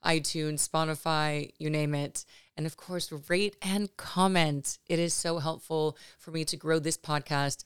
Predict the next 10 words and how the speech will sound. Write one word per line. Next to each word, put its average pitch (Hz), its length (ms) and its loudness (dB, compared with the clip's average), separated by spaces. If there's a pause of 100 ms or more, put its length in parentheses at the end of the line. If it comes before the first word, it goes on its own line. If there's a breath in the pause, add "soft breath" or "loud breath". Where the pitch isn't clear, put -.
It 180 140 0
truly 170 460 -2
is 156 300 2
currency. 160 880 -2 (420 soft breath)
That 175 220 2
is 170 200 2
how 156 500 2 (340 loud breath)
it 160 180 2
is 156 200 2
found 170 580 0